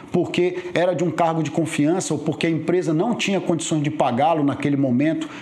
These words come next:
Qual foi a recompensa que ele recebeu? Todos nós sabemos, ele subiu de cargo, ele se tornou gerente, ele se tornou uma pessoa fundamental e de extrema importância pra empresa. Por quê?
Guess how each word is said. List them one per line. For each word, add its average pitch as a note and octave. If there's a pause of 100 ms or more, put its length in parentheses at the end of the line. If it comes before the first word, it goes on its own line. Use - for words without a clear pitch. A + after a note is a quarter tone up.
Qual G#3
foi A3
a G#3+
recompensa F3+
que D#3
ele C#3
recebeu? C3+ (300)
Todos G3
nós F#3
sabemos, E3
ele E3
subiu E3+
de E3
cargo, E3 (320)
ele D3
se -
tornou E3+
gerente, D#3+ (260)
ele C#3+
se -
tornou F3+
uma G3
pessoa F#3+ (160)
fundamental A3 (160)
e E3+
de E3+ (100)
extrema C4
importância D#3+
pra C#3+
empresa. G#2+ (220)
Por A#3+
quê? A3